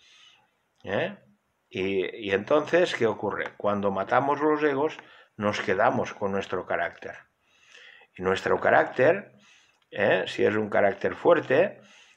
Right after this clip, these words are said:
pues ¿qué va a pasar? Que cuando alguien te quiera molestar,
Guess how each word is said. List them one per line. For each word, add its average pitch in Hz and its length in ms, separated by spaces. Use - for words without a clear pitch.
pues 98 260
¿qué 123 160
va 123 120
a - 80
pasar? 143 560
Que 107 200
cuando 101 420
alguien 143 480
te 131 160
quiera 120 720
molestar, 107 1040